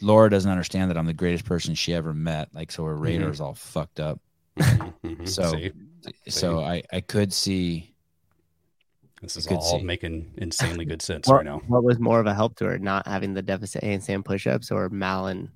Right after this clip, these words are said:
Speaker 3: Tia being gone?
Speaker 1: It's another good question.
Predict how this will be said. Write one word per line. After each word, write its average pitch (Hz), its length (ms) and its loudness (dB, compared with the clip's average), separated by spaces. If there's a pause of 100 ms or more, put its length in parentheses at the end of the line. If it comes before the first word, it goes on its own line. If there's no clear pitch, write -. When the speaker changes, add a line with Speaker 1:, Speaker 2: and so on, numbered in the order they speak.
(160)
Speaker 3:
Tia 107 220 -2
being 104 260 -6
gone? 92 240 -2 (2000)
Speaker 1:
It's - 100 -18
another 90 280 0
good 78 200 -10
question. - 420 -12